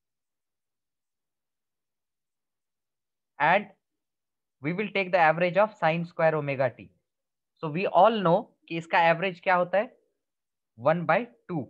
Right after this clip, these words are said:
And here sine phi will come out, sine omega t cos omega t, we can write it as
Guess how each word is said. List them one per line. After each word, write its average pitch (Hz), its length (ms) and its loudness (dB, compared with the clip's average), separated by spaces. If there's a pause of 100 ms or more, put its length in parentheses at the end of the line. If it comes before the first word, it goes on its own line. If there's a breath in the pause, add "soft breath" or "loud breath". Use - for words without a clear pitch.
(3750)
And 196 320 0 (280)
here 202 200 2
sine 180 400 -4
phi 202 160 2
will 180 180 -8
come 165 220 -2
out, 196 220 0 (1080)
sine 196 260 0
omega 196 420 0
t 220 100 -12
cos 175 300 -4
omega 170 380 -2
t, 202 100 -14
we 165 140 -8
can 156 200 -6
write 151 240 0
it 147 120 -10
as 247 140 -2